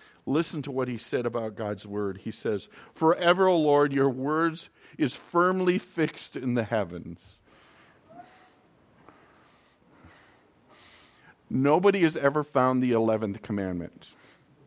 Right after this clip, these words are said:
You know, it's not happened. God's word is firmly fixed.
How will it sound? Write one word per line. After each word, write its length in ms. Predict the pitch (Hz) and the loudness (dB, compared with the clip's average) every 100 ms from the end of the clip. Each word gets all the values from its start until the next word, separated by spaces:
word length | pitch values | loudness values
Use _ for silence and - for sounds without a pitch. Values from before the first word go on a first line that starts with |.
| _ _ _ _ _ _ _ - - _ _ _ _ _ _ _ | _ _ _ _ _ _ _ -20 -20 _ _ _ _ _ _ _
You 100 | 98 | -6
know, 200 | 107 123 | -2 -2
it's 200 | 113 - | -4 -6
not 220 | 117 120 120 | -4 -2 -2
happened. 540 | 131 131 - 117 - _ _ _ _ _ _ _ _ _ _ _ - - _ _ _ _ _ _ _ _ _ _ _ _ _ - 107 | -2 -4 -12 -20 -20 _ _ _ _ _ _ _ _ _ _ _ -20 -20 _ _ _ _ _ _ _ _ _ _ _ _ _ -14 -8
God's 400 | 123 127 147 131 | -4 0 0 -2
word 260 | 127 131 123 | 0 2 2
is 160 | 117 | 0
firmly 520 | - - 135 131 127 117 | -6 -6 -4 -2 -2 -4
fixed. 600 | - 104 - - - | -8 -10 -10 -16 -20